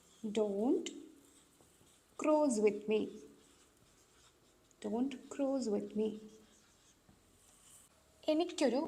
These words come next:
ഉപകാരം ചെയ്യാമോ? ഇവിടെ നമ്മളൊരു റിക്വസ്റ്റ് ആണല്ലേ, ഒരാളുടെ അടുത്ത് അപേക്ഷിക്കുകയായതുകൊണ്ട്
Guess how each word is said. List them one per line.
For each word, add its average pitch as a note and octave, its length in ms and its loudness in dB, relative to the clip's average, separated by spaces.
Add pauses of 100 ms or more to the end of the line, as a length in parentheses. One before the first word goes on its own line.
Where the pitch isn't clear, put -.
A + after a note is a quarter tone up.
(160)
ഉപകാരം A3+ 560 2 (140)
ചെയ്യാമോ? G3+ 560 0 (340)
ഇവിടെ D4 300 2 (240)
നമ്മളൊരു D4+ 340 4 (960)
റിക്വസ്റ്റ് D#4+ 640 2
ആണല്ലേ, G#3 320 0 (180)
ഒരാളുടെ C4+ 280 2
അടുത്ത് C#4+ 240 4
അപേക്ഷിക്കുകയായതുകൊണ്ട് C#4 880 2